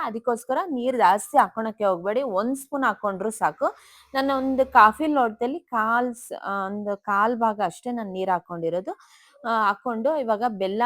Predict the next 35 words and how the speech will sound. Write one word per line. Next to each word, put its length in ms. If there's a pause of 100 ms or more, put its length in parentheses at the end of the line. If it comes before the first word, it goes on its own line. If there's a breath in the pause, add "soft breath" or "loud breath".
ಚೆನ್ನಾಗ್ 500
ಮಿಕ್ಸ್ 300
ಮಾಡ್ತಾ 400
ಇರ್ಬೇಕು. 380
ಅಂದ್ರೆ 260
ಕೈ 240
ಸ್ವಲ್ಪ 360
ಬೇಗ 360
ಆಡಿಸ್ತಾ 460
ಇರ್ಬೇಕು. 540
ಗ-, 300
ಏನನ 300 (560 loud breath)
ಒಂದು 280
ಕರಗಿರತ್ತೆ, 600
ಒಂದ್ 180
ಕರಗಲ್ಲ 420
ಅಲ್ವಾ, 240
ಅದಕ್ಕೋಸ್ಕರ 540
ಸ್ವಲ್ಪ 300
ಕೈ 260
ಆಡಿಸ್ತಾ 360
ಇದ್ರೆ 220
ನಾವು 240
ಒಂದ್ 140
ತಟ್ಟೆಯಲ್ಲಿ 720
ನೀರ್ 260
ಇಟ್ಕೊಂಡು 560 (340 soft breath)
ನಾವ್ 140
ಬೆಲ್ಲ 260
ಹಾಕ್ಬೇಕು. 440
ಅಂದ್ರೆ 460
ನಾವು 400
ಕ-, 320
ಕರಗಿರತ್ತಲ್ವಾ 840
ಬೆಲ್ಲ, 240